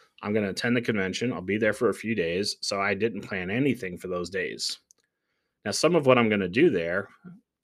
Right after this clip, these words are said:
will be actually events that are part of the, uh, the schedule for the convention. But I'm gonna be there for more than just the two days of the convention. So I probably am gonna play some other games, and I don't know which those games those are gonna be.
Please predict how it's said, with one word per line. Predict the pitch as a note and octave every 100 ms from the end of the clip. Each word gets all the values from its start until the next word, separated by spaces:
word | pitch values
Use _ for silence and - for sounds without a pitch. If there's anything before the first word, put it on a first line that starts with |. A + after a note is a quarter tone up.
| _
will | A2 G2+ F#2+
be | G2+ F#2 F2+ - _ _ _ _
actually | G#2 - A2 F#2+ F#2
events | F2 G#2 G2+ -
that | F#2
are | F2+
part | - G2+ G2
of | F#2 F2
the, | - _ -
uh, | F2 F2
the |
schedule | F2 - G2+ F2+ D#2+ C#2
for | - F2+ E2+ D#2+
the | F2
convention. | F2 F#2 G2+ E2+ - - _ _ _ _ _ _ _ _
But | - C3
I'm | A#2+ - _
gonna | E3 E3
be | B2 B2+
there | A2+
for | -
more | G2+ G#2+ A#2
than | G#2 G2
just | G2 -
the |
two | E2+ A2+
days | G2 F#2 F2+
of |
the | F2
convention. | - F2 G#2+ G2+ - - _
So | - F#2 F#2 E2 G2+
I | B2+ A2 -
probably | - D3 G3 G#3 G#2+ F#2+ F2+
am | F2+
gonna | G2+ F#2
play | - G2+
some | F#2 F#2
other | F#2 F2
games, | G#2 A2 F2 F2+
and | F2+
I |
don't | F#2+ G#2+
know | F#2+
which | F#2+ - -
those | F2+ F2+ _ _
games | F2+ F2 F2+ F2+
those | E2+
are | E2+
gonna | E2 D#2+
be. | D#2+ -